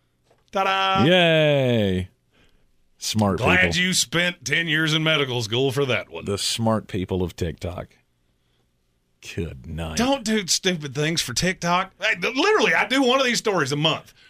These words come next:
Speaker 1: Somebody does something for TikTok, gets hurt.
Speaker 2: Yep.
Speaker 1: Or Insta-, or Instagram.
Speaker 2: Yep.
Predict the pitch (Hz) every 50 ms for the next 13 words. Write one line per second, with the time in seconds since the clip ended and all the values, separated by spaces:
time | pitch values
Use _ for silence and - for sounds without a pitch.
0 | _ - - 208 208 233 285 311 294 269 262 208 269 269 254 233 220 220 185 208
1 | 202 170 151 165 165 147 147 151 147 120 131 123 - - _ _ - 110 113 101
2 | - 180 185 180 190 208 185 - 190 175 175 180 160 170 170 165 170 180 175 180
3 | 190 180 180 175 156 139 147 139 127 123 143 147 - _ - 107 104 98 -